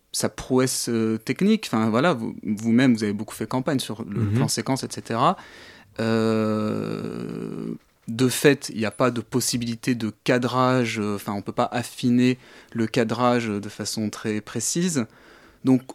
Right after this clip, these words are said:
Speaker 1: on se demande où est, euh, la marge d'intervention de l'auteur et de sa patte,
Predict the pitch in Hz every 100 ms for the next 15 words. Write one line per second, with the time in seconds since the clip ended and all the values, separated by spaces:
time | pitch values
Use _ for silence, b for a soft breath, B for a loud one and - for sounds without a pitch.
0 | - 131 123 127 131 135 151 170 147 -
1 | _ _ _ _ _ 180 190 185 - _
2 | - 160 180 185 175 - 123 120 117 113
3 | 110 117 120 139 156 139 127 123 143 131
4 | 131 127 - 151 165 - _ _ _ _
5 | _ _ - 113 117 120 123 - 143 131
6 | 117 110 110 107 - - 135 - -